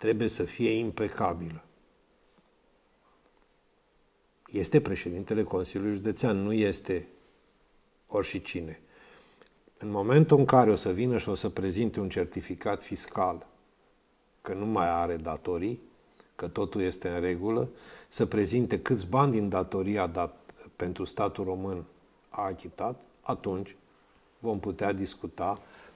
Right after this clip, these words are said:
despre statura domniei sale morală. Cam asta cu Chișinău și cu zilele orașului. Bine,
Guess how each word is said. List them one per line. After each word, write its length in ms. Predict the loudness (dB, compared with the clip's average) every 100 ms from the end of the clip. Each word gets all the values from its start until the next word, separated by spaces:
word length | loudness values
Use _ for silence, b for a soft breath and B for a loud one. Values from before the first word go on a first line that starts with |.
| -8
despre 800 | -4 -4 -4 -2 2 2 0 -16 _ _ _
statura 800 | -18 -2 -2 0 0 2 2 0 -12
domniei 480 | -10 -8 -6 -6 -8
sale 500 | -6 -6 -6 -6 -10 -14
morală. 460 | -10 -8 -8 -12 -18 -20 _ _ _ _ _ _ _ B B B B B B B B 10
Cam 140 | 12 12
asta 360 | 12 12 4
cu 560 | 4 2 2 2 2 -2 -8 -20 _ _ _ _ _
Chișinău 680 | -4 0 2 4 4 4 2
și 180 | -2 -8
cu 220 | -6 -8
zilele 720 | -4 -2 0 0 -2 -4 -8 -20 -12
orașului. 840 | -4 4 2 4 2 4 4 2 -6 -20 _ B B B B B
Bine, 460 | 0 2 4 0 -2